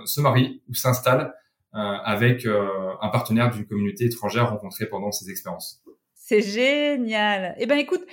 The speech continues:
Speaker 2: merci beaucoup, Samuel, hein. Je suis vraiment fan de tous ces conseils, des bonnes idées. C'est très pratico-pratique.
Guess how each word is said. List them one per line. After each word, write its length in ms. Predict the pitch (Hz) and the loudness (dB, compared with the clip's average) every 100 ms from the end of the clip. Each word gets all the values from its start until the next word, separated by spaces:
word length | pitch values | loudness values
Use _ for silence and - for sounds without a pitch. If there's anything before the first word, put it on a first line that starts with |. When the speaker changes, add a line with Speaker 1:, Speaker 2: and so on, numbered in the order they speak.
| - - | -14 2
Speaker 2:
merci 380 | 311 381 - 381 | 2 2 2 4
beaucoup, 320 | 370 359 370 | 4 2 -4
Samuel, 460 | 359 294 294 294 | -2 0 2 2
hein. 80 | 240 | 0
Je 60 | 285 | -2
suis 100 | 254 | -4
vraiment 260 | 214 320 294 | 0 0 0
fan 220 | 320 302 | 0 0
de 80 | 247 | -2
tous 140 | 294 | -6
ces 180 | 294 285 | -8 -6
conseils, 360 | 269 - 285 | -4 2 2
des 120 | 254 240 | 2 -2
bonnes 180 | 294 | -2
idées. 220 | 262 247 311 | -4 -4 -4
C'est 120 | 254 | -6
très 220 | - 349 | -4 -4
pratico-pratique. 880 | - 339 330 311 320 - 277 349 - | 0 -2 -2 -8 -4 0 0 -2 -10